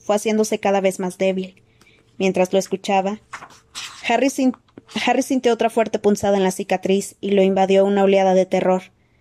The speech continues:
Habían perdido mucho tiempo y en aquellos momentos la posibilidad de rescatar a Sirius era aún más remota que cuando Harry había tenido la visión.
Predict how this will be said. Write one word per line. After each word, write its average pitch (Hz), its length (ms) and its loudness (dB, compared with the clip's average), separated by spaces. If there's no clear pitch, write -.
Habían 202 300 0
perdido 214 380 0
mucho 214 280 0
tiempo 208 420 0
y 190 60 2
en 196 120 2
aquellos 214 340 2
momentos 214 460 0
la 196 100 0
posibilidad 214 580 0
de 226 140 0
rescatar 220 480 0
a 202 60 0
Sirius 202 420 -4
era 196 180 2
aún 196 180 0
más 196 200 -2
remota 190 380 -2
que 185 100 -4
cuando 190 300 0
Harry 196 180 0
había 190 200 2
tenido 185 300 0
la 185 120 2
visión. 190 460 -6